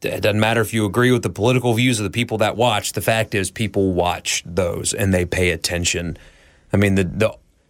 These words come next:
the millions of people that Lane Kiffin wearing Ole Miss stuff has reached in a positive nature between Le Batard Patrick last week and then the hundred percent vaccine thing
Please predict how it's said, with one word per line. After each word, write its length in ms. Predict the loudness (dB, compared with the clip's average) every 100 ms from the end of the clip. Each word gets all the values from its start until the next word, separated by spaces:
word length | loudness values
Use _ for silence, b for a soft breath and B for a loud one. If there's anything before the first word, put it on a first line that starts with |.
| _
the 80 | 0
millions 880 | 2 4 6 6 2 0 0 0 0
of 280 | -2 -2 -2
people 460 | 0 0 0 -2
that 200 | 0 0
Lane 300 | 2 2 2
Kiffin 440 | 0 -2 -2 -2 -2
wearing 320 | 0 0 0 0
Ole 140 | 2
Miss 180 | 2 0
stuff 280 | 0 -2 0
has 200 | -2 -2
reached 480 | 0 2 0 -4
in 100 | -4
a 60 | -4
positive 560 | -4 -2 -2 0 -2 0
nature 480 | -2 -2 -4 -6 b b b
between 680 | -4 -2 0 0 0 -2 -4 b b b b
Le 140 | 2 2
Batard 380 | 2 2 2 2
Patrick 460 | 0 0 0 0
last 320 | 2 2 0
week 340 | -6 -10 -12 -20 _ _ 0
and 120 | 2
then 120 | 2
the 80 | 2
hundred 300 | 2 2 2 0
percent 360 | 0 2 0
vaccine 540 | 2 0 0 -2 -2 -4
thing 340 | -6 -8 -10